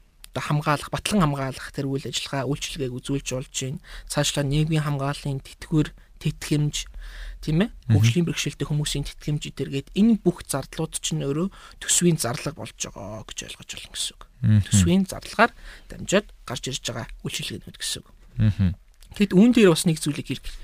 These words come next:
Speaker 1: хэлье гэж бодож байна. Нэг гоё тийм, одоо цикл байдаг л да.
Speaker 2: Мгм.
Speaker 1: За, бид нар бол сая ингээд төсвийн орлогоос дамжуулаад э, юу гэдгийг тодорхой зардал-,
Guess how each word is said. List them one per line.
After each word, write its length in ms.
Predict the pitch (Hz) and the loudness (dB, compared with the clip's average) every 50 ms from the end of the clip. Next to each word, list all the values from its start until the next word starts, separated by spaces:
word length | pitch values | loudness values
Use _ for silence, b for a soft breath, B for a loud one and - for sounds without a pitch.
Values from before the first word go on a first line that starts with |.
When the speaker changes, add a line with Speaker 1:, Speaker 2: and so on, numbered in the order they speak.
| B - | B -4
Speaker 1:
хэлье 140 | 151 139 135 | -2 -2 -2
гэж 100 | 143 - 92 | -2 -4 -6
бодож 160 | - - - - - | -6 -6 -4 -4 -4
байна. 120 | 185 196 B B B B B B B B B B B B B B B B B B B B B - - - - - - _ _ _ _ _ - | -6 -8 B B B B B B B B B B B B B B B B B B B B B -20 -20 -20 -20 -20 -20 _ _ _ _ _ 4
Нэг 120 | 196 220 - | 4 4 6
гоё 200 | - 202 190 185 170 | 6 8 8 8 6
тийм, 220 | - - 160 143 127 117 - - - - - - - - - | 4 2 2 2 2 0 -6 -12 -18 -20 -20 -20 -18 -16 -14
одоо 200 | 151 - - 143 | -10 -8 -6 2
цикл 400 | - - - 214 - - 156 147 | 6 6 6 6 6 4 2 2
байдаг 220 | 139 123 - - - | 0 0 -2 -4 -8
л 120 | 131 - - | -10 -4 -2
да. 100 | 196 233 - - - - 117 | -2 -2 -2 -4 -4 2 4
Speaker 2:
Мгм. 220 | 113 95 95 87 - - - - - - - - - - - - - | 4 4 4 2 -2 -6 -10 -10 -10 -10 -10 -14 -18 -18 -16 -12 -10
Speaker 1:
За, 260 | - - - - - | -8 -8 -8 -8 -6
бид 160 | - - 147 | -6 -4 0
нар 160 | - 226 233 220 | 2 4 4 4
бол 80 | 185 | 4
сая 240 | - - - 180 156 | 4 2 2 2 2
ингээд 320 | 143 139 131 127 139 - | 2 2 0 -4 -6 -4
төсвийн 320 | - - - - 214 196 160 - - - _ _ _ | 0 2 4 8 8 8 8 6 0 -10 _ _ _
орлогоос 640 | 143 143 147 156 - 180 185 170 - - - - _ _ _ - - - | -2 -2 -2 0 2 2 4 4 4 2 0 -2 _ _ _ -20 -12 -8
дамжуулаад 600 | - 135 131 127 - 139 143 156 196 226 247 - - B B B B B B B B B B B B B B - | -8 -6 -6 -4 -4 -4 0 2 4 4 4 2 -2 B B B B B B B B B B B B B B -14
э, 640 | - - 113 - - - 87 87 - - - 64 - | -12 -12 -10 -10 -12 -12 -12 -12 -12 -12 -12 -10 -8
юу 160 | 127 139 139 | -6 -6 -6
гэдгийг 380 | - - - - 131 139 - - | -8 -10 -10 -8 -8 -8 -10 -12
тодорхой 320 | - - 143 - 143 139 | -10 -10 -6 -4 -4 -4
зардал-, 320 | - - 139 139 - - | -4 -4 -6 -8 -10 -14